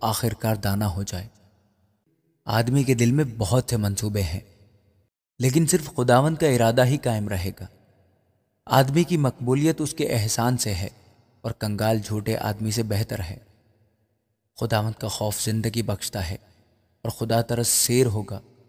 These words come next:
और बदी से महफूज रहेगा। सुस्त आदमी अपना हाथ थाली में डालता है और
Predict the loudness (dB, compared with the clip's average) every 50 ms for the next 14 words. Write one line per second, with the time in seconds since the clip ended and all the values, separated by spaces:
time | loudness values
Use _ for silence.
0 | _ _ -10 -8 -8 -6 -6 -6 -4 -2 -2 0 0 0 0 0 -2 -2 -2 -4
1 | -4 -4 -4 -4 -4 -4 -4 -6 -8 -14 -20 _ _ _ _ _ _ _ _ _
2 | _ _ _ _ _ _ _ _ _ -6 0 4 4 4 4 2 -2 -4 2 4
3 | 4 4 4 4 0 0 0 -2 -4 -4 0 0 0 0 2 2 0 0 -2 -4
4 | -6 -4 -2 0 0 0 0 0 0 0 0 0 -2 -2 -2 0 0 2 2 2
5 | 0 -2